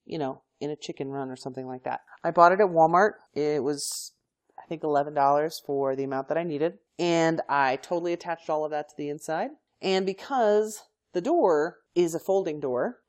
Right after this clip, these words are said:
I also put on a handle and a latch. So when it is folded in half and latched, you can carry it. So it's portable. It's totally flat. It doesn't have legs or anything like that on it, but I can set it up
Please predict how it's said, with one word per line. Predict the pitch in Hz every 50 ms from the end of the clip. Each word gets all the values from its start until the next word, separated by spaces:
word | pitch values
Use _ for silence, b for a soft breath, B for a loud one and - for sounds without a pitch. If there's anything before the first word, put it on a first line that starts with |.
| _ _
I | 170 170 175
also | 180 196 190 - 202
put | - - 202 175
on | 170 165 165 160
a | 156
handle | 147 - - 196 190 175 170 165 170 196 254 277 - _ _ _ _
and | - 165 160 156 156 156 151 156 160 - -
a | 151
latch. | 160 160 156 117 - - - - - - - - _ _ _ _ _ _ _
So | - - - - 185 170 160 160 156 156 156 147 143 _ _ _
when | - 147 170 180 185 214
it | 233 226 190
is | 190 175 - -
folded | - 180 165 170 180 185
in | 196 202 208
half | 180 175 147 147 160 143 - _ _ _
and | 135 147 165 185 190
latched, | 190 170 143 139 151 - - - - - _ _ _ _ _ _
you | - 160 156
can | 151 - 170 160 170
carry | - 269 302 294 190
it. | - - - _ _
So | - - 170
it's | 170 - -
portable. | _ _ - 185 175 165 147 147 196 233 - _ _ -
It's | - 190 - -
totally | - - 196 190 185 214 214
flat. | - 180 151 143 143
It | 143
doesn't | 160 151 160 165
have | 160 151 -
legs | - 135 131 131 131 - - - - -
or | 123 139 143
anything | 139 143 143 - 151
like | 151 156 151 147
that | - 147 139 131
on | 131 135
it, | 135 - -
but | 151 147
I | 147
can | - 151 151
set | - - 175 170
it | 175 175 180
up | 190 214 - -